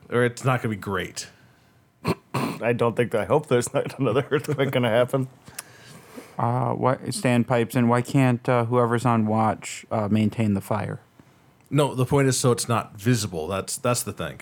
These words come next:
Speaker 3: Well, then why not put out the fire?
Speaker 1: Can you guys see? All right, I am fine if you guys wanted to go on watch with no light.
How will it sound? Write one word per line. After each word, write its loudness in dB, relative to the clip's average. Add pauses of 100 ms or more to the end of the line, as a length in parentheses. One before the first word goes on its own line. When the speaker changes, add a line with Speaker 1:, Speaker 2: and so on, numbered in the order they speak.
(140)
Speaker 3:
Well, -6
then 4
why 6
not 2
put 0
out 2
the -2
fire? -2 (840)
Speaker 1:
Can 0
you -2
guys -2
see? -4
All 2
right, 0 (460)
I 2
am -4
fine -2 (460)
if -4
you -2
guys 4
wanted 0
to 0
go 2
on 0
watch -2 (100)
with -8
no -4
light. 0